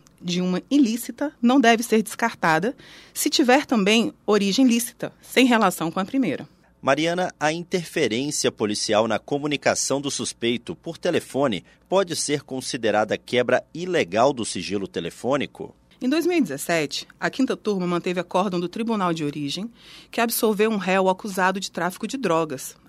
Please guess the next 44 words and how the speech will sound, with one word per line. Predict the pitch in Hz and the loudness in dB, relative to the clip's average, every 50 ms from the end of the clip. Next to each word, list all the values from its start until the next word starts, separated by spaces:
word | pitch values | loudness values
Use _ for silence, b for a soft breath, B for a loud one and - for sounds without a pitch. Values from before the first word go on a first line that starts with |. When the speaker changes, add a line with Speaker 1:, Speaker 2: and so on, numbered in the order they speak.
| _ | _
Speaker 1:
ao | - - 208 214 | -2 -2 0 0
considerar | - 233 220 - 202 185 180 160 151 151 - 180 | 0 -4 -4 -4 -4 -2 0 0 0 -2 -2 -4
nula | 160 156 156 156 165 214 330 - B B B B B B B B | -4 -2 -2 -4 -4 -6 -6 -8 B B B B B B B B
a | 190 196 | -2 0
prova | - 208 208 214 226 | 2 2 2 2 2
obtida | 233 208 196 - - - 226 196 196 170 | 0 0 -2 -4 -4 -2 -2 0 0 0
a | 190 | 0
partir | - 202 202 202 - 233 | 0 -2 -4 -2 -4 -4
da | 202 196 190 | -4 -2 -2
escuta | 190 - - - 214 214 - 202 190 | -4 -4 -6 -8 -8 -8 -4 -2 -2
não | 196 185 202 262 311 | 0 2 4 4 4
autorizada | 285 269 - 220 190 190 175 165 160 147 156 165 180 185 | 4 2 0 -2 -4 -4 -2 -2 0 0 0 0 -2 -4
de | 175 180 202 | -4 -4 -2
uma | 214 214 208 | -2 -2 -2
ligação | 226 202 190 175 175 - - - 160 160 - - B B B B B B | -2 -2 -2 -4 -4 -4 -4 -2 -2 -2 -4 -6 B B B B B B
atendida | 190 196 - 240 220 226 220 226 220 | -2 0 2 2 2 2 2 0 0
por | - 226 214 202 | 2 2 2 2
ele | 202 202 208 | 2 0 0
no | 208 190 | -2 -2
viva | 185 233 277 294 285 294 | -2 -2 -2 0 0 0
voz | 247 196 196 208 220 | 0 0 0 0 0
do | 220 233 | -2 -4
seu | - - 233 | -4 -4 -4
celular. | 233 - 226 247 285 302 220 139 - - - _ _ _ - | -4 -4 -4 -2 -2 -2 -2 -4 -8 -12 -20 _ _ _ 0
Conforme | - 285 - 339 370 302 202 | 0 2 4 4 4 4 4
os | 165 156 180 | 2 0 0
autos, | 185 180 147 - - - - - _ _ _ - | 0 0 0 -2 -6 -12 -18 -18 _ _ _ -2
o | - 349 | -2 0
telefone | - 269 233 233 - 226 220 214 | 0 0 0 0 0 0 0 0
tocou | 214 - 185 - - 175 175 196 | 0 -2 -4 -2 -2 -2 0 0
durante | 196 214 196 190 196 202 - | 0 -2 -2 -2 -2 -2 -2
uma | 226 | -4
abordagem | 196 202 202 196 180 170 170 - 196 | -4 -2 -2 2 2 2 2 2 -2
policial | 185 220 196 214 - - - 277 196 135 - - _ _ _ | -4 -4 -4 -4 -4 -2 0 0 0 0 0 -4 _ _ _
e | - 269 | 0 0
o | 302 | 0
suspeito | - 208 196 - - 214 214 208 196 - | 0 -2 -4 -2 0 0 0 0 0 -2
foi | - - 208 | -4 -4 -2
obrigado | 208 202 208 185 160 160 175 175 | 0 0 2 2 4 4 4 4
a | 202 | 2
atender | 226 - 247 233 202 180 190 202 | 0 0 0 0 2 2 2 0
no | 208 | 0
viva | 196 220 214 254 320 | 0 0 0 0 0
voz. | 269 196 135 - - - - | 0 0 -2 -2 -6 -14 -18